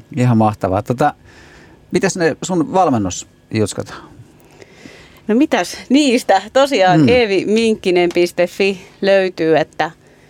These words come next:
Speaker 2: teen tosiaan erilaisia verkkokursseja ja sit tämmösiä itsetuntemusohjauksia. Mulla on sekä asiakkaita, jotka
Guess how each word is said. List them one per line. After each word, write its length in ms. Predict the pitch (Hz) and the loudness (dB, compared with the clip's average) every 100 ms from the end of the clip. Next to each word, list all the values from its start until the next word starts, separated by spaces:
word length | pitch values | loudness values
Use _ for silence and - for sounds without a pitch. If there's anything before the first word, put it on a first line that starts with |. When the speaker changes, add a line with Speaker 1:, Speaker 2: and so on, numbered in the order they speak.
| - _ - | -20 _ -6
Speaker 2:
teen 240 | 208 180 | -2 0
tosiaan 440 | 180 185 180 175 - | 0 0 0 0 0
erilaisia 680 | 240 277 269 254 247 247 240 | 0 2 4 2 2 2 2
verkkokursseja 880 | 254 247 - 196 196 185 - 185 175 | 2 0 -2 -2 -2 -2 -2 0 0
ja 80 | 180 | 0
sit 160 | 185 - | -4 -2
tämmösiä 440 | 170 170 180 175 | 0 0 0 -2
itsetuntemusohjauksia. 1800 | 185 185 175 165 175 165 160 160 165 - 170 180 160 147 156 - 165 165 165 _ - - - _ | -2 -2 -4 -2 0 0 2 0 0 -2 -2 0 0 0 -2 -4 -2 -2 -4 _ -20 -20 -20 _
Mulla 180 | 202 180 | 0 2
on 80 | 170 | 2
sekä 320 | 247 311 330 | 0 0 0
asiakkaita, 760 | 294 285 285 262 - 262 262 247 | 0 -2 -2 -2 0 0 2 2
jotka 460 | 247 - 240 226 | 0 0 -2 -2